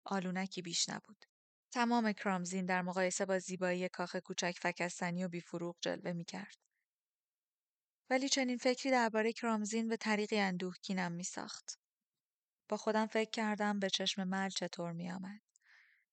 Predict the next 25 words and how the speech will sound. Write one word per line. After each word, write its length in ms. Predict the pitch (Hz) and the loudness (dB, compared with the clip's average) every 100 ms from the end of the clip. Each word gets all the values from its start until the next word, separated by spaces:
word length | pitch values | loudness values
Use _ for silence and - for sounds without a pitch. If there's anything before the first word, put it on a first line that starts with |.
| - | -2
گام‌هایم 560 | 202 196 196 208 202 | 2 4 4 2 2
آهسته 440 | 196 190 180 - 185 | 2 0 -2 -4 -2
شد. 300 | - 208 220 _ _ _ _ _ _ _ _ | -2 -4 -10 _ _ _ _ _ _ _ _
گریشه‌ها 440 | 214 202 202 202 220 | 0 4 6 6 6
اجازه 360 | 214 185 190 | 4 4 2
داشتند 520 | 208 214 - 185 180 | 4 4 4 2 0
مهمان 340 | 185 185 185 180 | 0 -2 -2 0
بیاورند؟ 720 | 185 180 180 185 196 196 - _ _ _ _ _ | -2 0 -2 -2 -4 -6 -10 _ _ _ _ _
مل 180 | 208 214 | 2 2
می‌توانست 720 | 220 220 196 190 185 190 - | 0 2 2 2 0 -2 -4
بیاید 380 | - 190 185 185 | 2 4 4 2
اوسالتا 500 | 190 185 180 180 190 | -2 -2 -2 0 -2
به 80 | 185 | -2
ملاقاتم؟ 880 | 180 185 190 185 190 190 190 196 214 _ _ _ _ _ _ _ _ | -2 -2 -2 -2 -4 -2 -2 -4 -8 _ _ _ _ _ _ _ _
در 140 | - 208 | 2 4
هنگ 320 | 214 214 220 | 6 4 4
وظیفه 440 | 214 180 170 202 202 | 4 4 0 -2 -2
خودش 420 | - 190 185 - | 0 0 0 -2
رو 60 | |
داشت، 300 | 185 196 - | -2 0 2
ولی 160 | 202 208 | 4 6
اگر 240 | 202 208 | 6 4
می‌تونست 500 | 208 202 190 180 - | 2 0 -2 -2 -2
مرخصی 480 | 185 190 190 185 - | -2 -4 -4 -4 -2
بگیره، 600 | 190 185 185 185 202 202 | 0 0 0 0 0 0